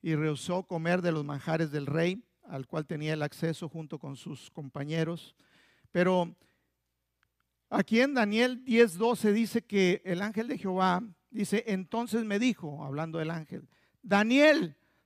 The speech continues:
no temas, porque desde el primer día que dispusiste tu corazón a entender y a humillarte en la presencia de tu Dios, fueron oídas tus palabras,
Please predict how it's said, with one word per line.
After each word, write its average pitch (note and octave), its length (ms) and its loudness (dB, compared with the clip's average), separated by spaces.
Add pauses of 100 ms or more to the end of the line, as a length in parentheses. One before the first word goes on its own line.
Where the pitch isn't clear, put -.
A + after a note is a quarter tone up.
no G3+ 300 2
temas, B3 600 4
porque F#3+ 380 0
desde F#3+ 300 4
el F#3 120 0
primer C#4+ 600 2
día G3 520 2 (380)
que E3+ 140 0
dispusiste A3 720 -2
tu A#3+ 220 -10
corazón G#3 720 -4 (240)
a F3 140 0
entender E3 840 2 (240)
y F3 100 -4
a D#3+ 80 2
humillarte D#3+ 640 0
en G#3+ 60 -2
la G3 100 -2
presencia G3 640 -2
de F3 140 -2
tu B3 200 -6
Dios, G#3+ 560 -4 (540)
fueron F#3+ 400 -2
oídas F#3+ 640 4
tus - 220 -14
palabras, D#3 680 0